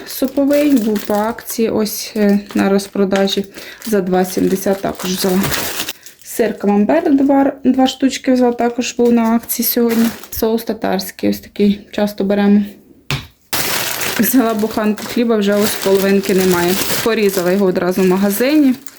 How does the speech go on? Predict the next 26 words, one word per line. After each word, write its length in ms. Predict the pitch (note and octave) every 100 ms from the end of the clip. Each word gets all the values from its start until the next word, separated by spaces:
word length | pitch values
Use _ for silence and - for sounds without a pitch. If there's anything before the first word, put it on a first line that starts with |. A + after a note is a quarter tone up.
| - - - - - - - - G3+
але 100 | G#3 G#3+
вже 260 | G#3 G#3+
ось 160 | A3+ -
половинки 460 | F#3+ G3 G3 G3 G3
нема, 280 | G3 G#3+
бо 140 | B3 G#3
він 100 | G3+
свіженький, 800 | - G3+ G#3+ A#3 A#3+ A3+ A3 - - -
гарно 380 | G#3+ G3 G3 G3+
пішов. 500 | G3+ G3+ - F#3 F#3 F#3 - -
Ну 220 | - A#3
і, 100 | A3+
звісно, 440 | G3+ G3 A#3 - G#3
закупилась 680 | G3 F#3+ F3+ G3+ G3 G3+
картоплею. 640 | - G3 - F#3 F3+ F3 F3+
Купила 340 | F3+ G3+ G3
ось 120 | F#3+ G3
таку 200 | - G3
сітку, 360 | - C4 -
п'ять 260 | F#3+ F#3+ F#3+
кілограмів. 640 | F#3 F3+ F3+ A3+ C#4 C4 - - - - -
Теж 160 | G#3+
була 220 | F#3+ F#3
х-, 180 | F#3+ - -
вигідна 420 | G3 G3 G3 F#3
ціна. 400 | F#3 G#3 F#3 E3